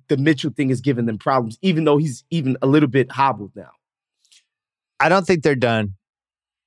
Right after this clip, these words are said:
Speaker 2: I,
Speaker 1: Nah, they're not
Speaker 2: we've
Speaker 1: done.
Speaker 2: learned in these playoffs, especially, don't overreact. I think with Suns Nuggets,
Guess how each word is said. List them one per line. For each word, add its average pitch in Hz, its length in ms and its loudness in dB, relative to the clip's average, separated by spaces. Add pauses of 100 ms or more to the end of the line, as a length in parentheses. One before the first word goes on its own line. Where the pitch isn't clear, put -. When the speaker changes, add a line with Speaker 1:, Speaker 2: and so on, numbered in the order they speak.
(140)
Speaker 2:
I, 127 120 0
Speaker 1:
Nah, 113 160 -4
they're 156 100 -4
not 156 100 -2
Speaker 2:
we've 156 140 2
Speaker 1:
done. 135 80 -2
Speaker 2:
learned 175 200 2
in 151 100 -2
these 151 200 0
playoffs, 135 460 -2
especially, 123 500 -4
don't 123 240 -2
overreact. 113 800 -2 (560)
I 143 80 -2
think 160 260 -4
with 147 180 0
Suns 147 360 -2
Nuggets, 123 640 -4